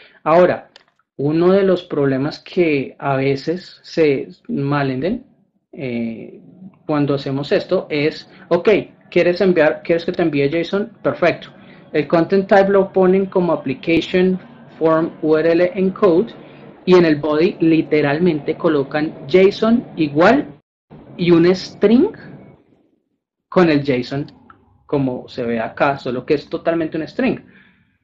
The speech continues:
lo cual esto no es válido, ¿sí? O sea, esto no es válido porque sigue siendo un string y no puedo, eh,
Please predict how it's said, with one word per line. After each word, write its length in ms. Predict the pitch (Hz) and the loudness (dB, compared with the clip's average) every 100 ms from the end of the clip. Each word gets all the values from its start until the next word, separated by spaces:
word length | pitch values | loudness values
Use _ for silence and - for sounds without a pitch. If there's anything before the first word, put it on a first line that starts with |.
| _ _ | _ _
lo 220 | - 135 - | -8 -8 0
cual 160 | 147 | 0
esto 160 | 147 180 | 2 0
no 60 | |
es 80 | 185 | 2
válido, 300 | 214 165 - - _ _ | 2 2 0 -12 _ _
¿sí? 240 | 143 165 | -8 -6
O 60 | 143 | -8
sea, 200 | 139 123 | -6 -6
esto 220 | 131 160 | -6 -6
no 100 | 160 | -4
es 60 | 165 | 2
válido 280 | 175 180 | 4 4
porque 240 | 180 180 180 | 0 -6 -10
sigue 320 | - 175 175 | -4 -2 0
siendo 420 | 175 185 156 160 | 0 -2 -2 -2
un 200 | 151 139 | -2 -6
string 320 | 139 180 147 127 | -6 -4 -4 -6
y 80 | |
no 240 | 127 127 - | -8 -8 -4
puedo, 400 | 156 147 147 - - - _ _ | -2 -2 -4 -8 -20 -20 _ _
eh, 560 | 208 135 120 110 - | -6 -4 -4 -8 -14